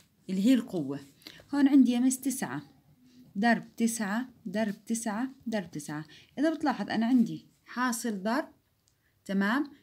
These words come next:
له للتسعة، صح؟ معناته هون عندي تسعة بكتبها. كم مرة مكررة التسعة؟ أربع مرات.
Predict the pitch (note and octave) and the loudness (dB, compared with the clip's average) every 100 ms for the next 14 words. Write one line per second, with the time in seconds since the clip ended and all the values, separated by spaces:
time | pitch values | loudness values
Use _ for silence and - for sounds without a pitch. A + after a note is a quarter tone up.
0 | _ F#3 A3 D#4 - _ _ _ _ _ | _ -2 0 0 -4 _ _ _ _ _
1 | - G#3 A#3 - D4+ D3 D#3 G#3 E4 - | -10 -6 -4 -4 -4 -4 -6 -4 -4 -6
2 | _ - - A3+ C4+ B3 A#3 A#3 A#3+ A#3 | _ -20 -8 2 4 4 2 0 0 2
3 | A#3+ A#3+ D4 - _ - B3+ - A#3 C4+ | 2 4 2 -2 _ -4 -4 -2 -2 -2
4 | - - _ _ - F#3 - G#3 F#3+ D4 | -2 -6 _ _ -12 -10 -4 -4 -2 -2
5 | F4+ - _ - F4 F#4+ D#4+ C4+ C4+ B3+ | -2 -10 _ 0 0 2 4 4 2 -4
6 | A#3+ A#3 A3 G#3+ F#3+ A#3 D#4 C#4+ A#3 F#3 | -4 -6 -8 -6 -8 -6 -6 -4 -2 -4
7 | D3+ C#3+ D3 | -4 -8 -10